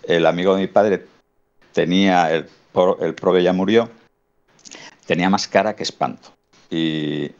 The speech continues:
y allí tal, mendigando camisetas, balones y tal, no sé qué. Bueno, al final me consiguió una entrada para el día siguiente.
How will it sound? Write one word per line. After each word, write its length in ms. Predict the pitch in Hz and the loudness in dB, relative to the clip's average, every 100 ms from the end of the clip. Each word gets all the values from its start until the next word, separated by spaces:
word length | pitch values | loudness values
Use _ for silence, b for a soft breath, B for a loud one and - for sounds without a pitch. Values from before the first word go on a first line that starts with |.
| - | -8
y 140 | 78 | -2
allí 500 | 73 76 82 92 92 - - | 0 0 0 0 -2 -4 0
tal, 340 | 110 123 113 - _ _ _ - - | 2 2 -4 -16 _ _ _ -14 -12
mendigando 1040 | 90 85 82 82 82 82 92 104 104 101 - | -8 -6 -4 -4 -2 0 -2 -2 -2 -2 -4
camisetas, 640 | 80 78 101 - 95 - | -8 -6 -8 -2 -4 -2
balones 420 | 80 95 104 87 | 0 0 0 -4
y 60 | 98 | -4
tal, 160 | 107 | -2
no 80 | 98 | -2
sé 120 | 92 | -4
qué. 60 | 92 | -4
Bueno, 240 | 90 80 | -4 -4
al 60 | - | -6
final 340 | - 87 117 B B - | -4 -2 -2 B B -6
me 160 | 87 | -4
consiguió 340 | - 87 - 92 | -2 -2 0 0
una 100 | 107 | 0
entrada 360 | 104 110 113 - | 0 0 0 0
para 100 | 73 | 0
el 60 | |
día 120 | 78 | 0
siguiente. 480 | - 98 139 - - | -2 -4 -6 -6 -16